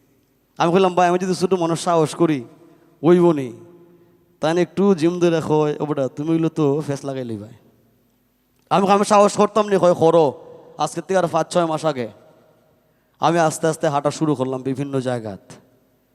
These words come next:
তখন কিন্তু কেউ মাঠও নাই। হঠাৎ কইরা আইয়া আপনারা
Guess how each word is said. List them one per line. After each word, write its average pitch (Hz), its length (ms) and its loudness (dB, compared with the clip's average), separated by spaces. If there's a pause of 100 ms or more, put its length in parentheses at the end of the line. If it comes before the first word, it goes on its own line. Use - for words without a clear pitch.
(520)
তখন 156 200 2
কিন্তু 170 200 0
কেউ 170 160 2
মাঠও 156 240 -2
নাই। 143 300 -4 (960)
হঠাৎ 185 360 2
কইরা 175 220 4
আইয়া 160 360 2 (1040)
আপনারা 151 580 0